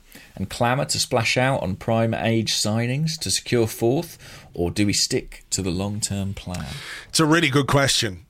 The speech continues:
Speaker 2: It's a really good question because, look, a lot of what happens and a lot of what you think and a lot, a lot of what you do is based on, um, the circumstances.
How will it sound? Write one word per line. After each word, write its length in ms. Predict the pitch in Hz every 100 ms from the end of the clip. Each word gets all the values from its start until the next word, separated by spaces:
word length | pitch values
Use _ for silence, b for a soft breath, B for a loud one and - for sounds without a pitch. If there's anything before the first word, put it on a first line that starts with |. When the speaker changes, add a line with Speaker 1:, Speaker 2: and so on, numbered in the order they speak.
| _
Speaker 2:
It's 180 | 139 -
a 60 | 131
really 260 | 139 143
good 160 | 120 120
question 420 | - 110 - 107
because, 340 | 101 127 160 139
look, 200 | 160 139
a 60 |
lot 240 | 135 160 160
of 100 | 127
what 180 | 135 123
happens 540 | 139 139 123 113 107
and 120 | 113
a 40 | 113
lot 220 | 117 131
of 120 | 120
what 180 | 123 123
you 100 | 117
think 340 | - 143 143 135
and 100 | 117
a 60 |
lot, 300 | 110 123 131 135
a 140 | 117
lot 180 | 120 135
of 80 | 120
what 180 | 123 120
you 120 | 120
do 540 | 104 143 131 117 113 - B B B B -
is 520 | 139 139 131 127 117 95
based 540 | - 131 127 - -
on, 680 | 127 123 127 123 123 120 131 _ _ _ -
um, 640 | 120 123 123 123 123 123 135 _ _ _ _ _ _ _ _ _ _ _ - 165 _ _ _ _ _ _ _ -
the 120 | 131
circumstances. 1040 | - 196 226 156 120 - 90 82 - -